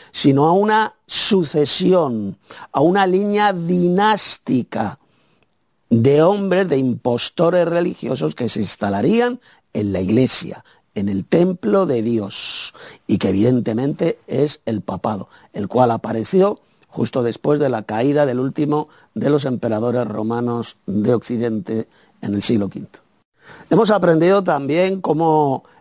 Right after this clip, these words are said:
este hombre de pecado será destruido, dijo el apóstol Pablo, eh, lo va a tomar, el, el Señor lo va a tomar con su espíritu, con su energía,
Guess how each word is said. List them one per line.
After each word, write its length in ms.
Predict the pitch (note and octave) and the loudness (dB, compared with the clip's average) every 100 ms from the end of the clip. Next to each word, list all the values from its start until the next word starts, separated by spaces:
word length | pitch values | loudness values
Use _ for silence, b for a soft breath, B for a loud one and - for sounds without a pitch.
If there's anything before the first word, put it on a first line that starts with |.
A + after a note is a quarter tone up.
| - | -2
este 240 | D#3 F#3+ | 0 2
hombre 220 | F3+ E3+ | 2 2
de 120 | D#3+ D3+ | 2 2
pecado 420 | C3+ C#3+ C3 D#3 | 0 2 2 0
será 280 | - C3 B2+ | 0 0 0
destruido, 760 | C#3+ - D3 D3+ E3 F3+ E3 | 0 -2 0 4 4 2 0
dijo 220 | C3 A2+ | -4 -2
el 60 | B2+ | -2
apóstol 420 | A#2+ B2 A#2 A#2 | 0 -2 -2 -4
Pablo, 420 | E2+ C3 C3+ F3 B B B B _ | -2 -2 0 -2 B B B B _
eh, 1000 | - B2 A#2 A#2 A#2 A2+ A2+ A2 G#2 - _ - | 0 2 2 2 2 0 0 -2 -4 -8 _ -8
lo 180 | G2+ A2 | -2 2
va 100 | C3 | 2
a 60 | |
tomar, 560 | C3+ C3 F#3+ A3+ G#3 G#3 | 2 2 2 2 0 -2
el, 160 | B2 A#2 | -2 -4
el 140 | A#2+ | -4
Señor 340 | - A#2 C#3+ | -2 0 2
lo 120 | D3+ C#3 | 2 2
va 100 | C#3+ | 0
a 60 | |
tomar 340 | C#3 C3 D3+ B2+ | -2 0 0 -2
con 300 | B2+ B2 A2+ | -2 -2 -2
su 180 | - | -4
espíritu, 580 | A2 - A3 G3 F3+ B3 b b b - | -6 2 4 4 0 -4 b b b -12
con 160 | A2+ | -8
su 120 | G#2+ A2 | -4 -2
energía, 600 | G#2+ G2+ A3+ G#3 A#3 | -2 2 4 4 2